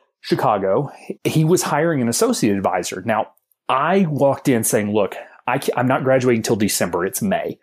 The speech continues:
So I've got eight months. So I have to convince this guy to wait for me because, like, I love the concept of financial therapy. Working for him will be awesome. Like, I've read all of his books." So I walked into the interview prepared to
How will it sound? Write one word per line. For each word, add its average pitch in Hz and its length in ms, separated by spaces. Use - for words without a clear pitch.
So 113 200
I've 104 160
got 104 180
eight 123 220
months. 104 220
So 110 60
I 104 40
have 139 80
to - 100
convince 135 400
this - 200
guy 92 400
to - 100
wait 107 380
for 101 220
me 92 280
because, 113 500
like, 95 180
I 107 100
love 113 340
the 127 60
concept 110 420
of - 60
financial 98 340
therapy. 170 380
Working 113 340
for 107 100
him 98 220
will 98 100
be 95 240
awesome. 151 460
Like, 92 220
I've 101 100
read 92 120
all 90 100
of 92 60
his 92 140
books." 165 560
So 143 500
I 123 120
walked 131 300
into 170 140
the 139 180
interview 113 520
prepared 185 580
to 120 220